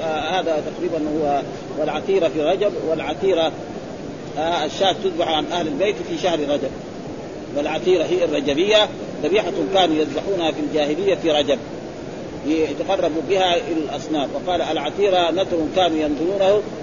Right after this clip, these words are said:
من أب-، من بلغ ماله كذا وكذا أن يذبح من كل عشرة منها رأسا"، يعني يكون عنده مائة من الإبل لكل عشرة يذبحها،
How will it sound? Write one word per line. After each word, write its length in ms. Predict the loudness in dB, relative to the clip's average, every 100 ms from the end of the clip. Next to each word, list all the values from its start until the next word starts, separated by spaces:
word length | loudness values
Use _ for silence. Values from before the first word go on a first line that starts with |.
| -4
من 120 | -4 0
أب-، 540 | 0 2 0 0 -2
من 120 | 0 2
بلغ 300 | 2 4 2
ماله 400 | 2 2 2 2 2
كذا 280 | 4 4 4
وكذا 460 | 4 4 2 2
أن 100 | 2
يذبح 240 | 2 2 0
من 300 | -2 -2 0
كل 200 | 0 2
عشرة 280 | 2 0 0 0 -2
منها 300 | 0 2 2
رأسا"، 220 | 0 -2 -6 -6 -10 -10 -10
يعني 140 | -6 -2
يكون 200 | 0 0
عنده 280 | 0 2 2 2
مائة 160 | 0 2
من 120 | 2
الإبل 280 | 2 2 2 0 -6 -8 -2
لكل 260 | 0 2 4
عشرة 280 | 4 4 2
يذبحها، 380 | 2 2 0